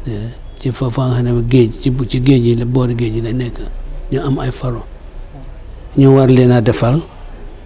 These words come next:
ponds pour fish farming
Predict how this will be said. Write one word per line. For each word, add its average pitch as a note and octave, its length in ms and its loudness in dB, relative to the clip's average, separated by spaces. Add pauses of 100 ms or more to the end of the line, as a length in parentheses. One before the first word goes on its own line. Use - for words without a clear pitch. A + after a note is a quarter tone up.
(260)
ponds A#2+ 520 2 (2250)
pour B2+ 360 4 (260)
fish - 440 2
farming A#2+ 420 -2